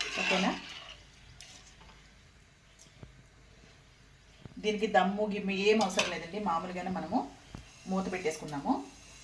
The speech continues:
మూత పెట్టుకున్న తర్వాత ఇది ఉడికేటప్పుడు రైస్ పైకి వచ్చేటప్పుడు మళ్ళీ, ఆ, మనము వేసుకోవాల్సినవి కొన్ని కొన్ని ఉన్నాయి,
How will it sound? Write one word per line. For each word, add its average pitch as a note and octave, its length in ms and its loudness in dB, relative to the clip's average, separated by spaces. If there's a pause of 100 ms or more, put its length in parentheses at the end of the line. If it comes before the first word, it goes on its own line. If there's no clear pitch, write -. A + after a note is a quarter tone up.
(180)
మూత G3 220 -2
పెట్టుకున్న G3 300 -2
తర్వాత E3 360 0
ఇది B3+ 340 2
ఉడికేటప్పుడు G3 720 4 (300)
రైస్ F#3 320 2
పైకి F#3+ 240 0
వచ్చేటప్పుడు F#3+ 360 -4
మళ్ళీ, G3+ 380 -2 (600)
ఆ, E3 100 0
మనము E3+ 420 -4
వేసుకోవాల్సినవి F#3+ 640 0
కొన్ని F#3 200 -6
కొన్ని E3 180 -6
ఉన్నాయి, E3 440 -2